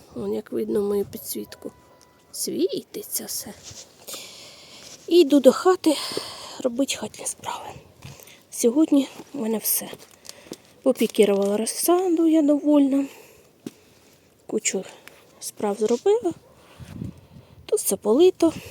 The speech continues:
Вже я краплю вмикаю, поливаю, тільки підживлюю. От, а так поливається у нас вся розсада з краплі.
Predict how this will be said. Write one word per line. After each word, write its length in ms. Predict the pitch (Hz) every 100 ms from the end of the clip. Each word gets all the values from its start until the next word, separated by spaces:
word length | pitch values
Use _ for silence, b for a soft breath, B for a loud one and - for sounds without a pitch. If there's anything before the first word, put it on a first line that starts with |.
| B B B B
Вже 220 | 220 226
я 120 | 214
краплю 420 | - 202 190 196 - B B
вмикаю, 640 | 226 214 220 - 349 320
поливаю, 580 | - - 208 240 311 269 - B B B B _
тільки 300 | - 370 -
підживлюю. 720 | 226 208 202 214 202 196 196 202 B B B B B B B B B B B B B B
От, 280 | - 202 208
а 60 | 214
так 180 | 320 -
поливається 640 | 220 214 240 247 220 196
у 80 | 196
нас 380 | 226 233 - - B B B 254 233 -
вся 300 | - - 214
розсада 420 | 185 - 254 185
з 200 | - - 254 _
краплі. 460 | - - - -